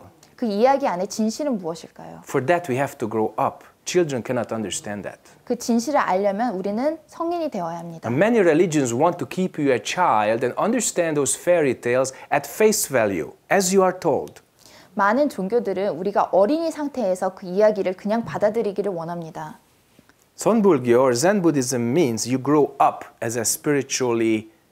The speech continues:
Speaker 2: practicing person and you see what is true about those fairy tales and what isn't.
Speaker 1: 천불교에서는 우리가 어른이 되기를 원하며 우리가 진-, 수-, 수행을 통해서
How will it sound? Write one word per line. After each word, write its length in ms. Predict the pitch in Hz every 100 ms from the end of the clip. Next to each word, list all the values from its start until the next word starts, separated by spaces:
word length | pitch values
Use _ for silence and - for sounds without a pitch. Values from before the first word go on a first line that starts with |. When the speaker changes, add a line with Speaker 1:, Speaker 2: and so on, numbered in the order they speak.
| _ _ _
Speaker 2:
practicing 680 | - 143 143 139 110 - 110 - -
person 560 | 127 120 - 95 82 - - -
and 240 | 143 143 139
you 60 |
see 540 | 120 - - 220 117 - - -
what 180 | 160 262
is 280 | 240 -
true 440 | - - 233 175 104
about 380 | 107 120 113 113
those 260 | 113 -
fairy 340 | - 135 107 95
tales 380 | 107 107 110 - - -
and 160 | 147
what 160 | 180 185
isn't. 480 | 196 156 147 - - _ - - _ - - - -
Speaker 1:
천불교에서는 760 | 339 349 359 302 240 233 208
우리가 480 | 202 202 214 233 -
어른이 440 | 170 180 262 320 330
되기를 360 | 185 180 214
원하며 640 | 208 165 175 196 196 196 170
우리가 260 | 202 214 214
진-, 200 | - 185
수-, 220 | - - -
수행을 460 | - 415 403 359 339
통해서 560 | 285 220 - 190 -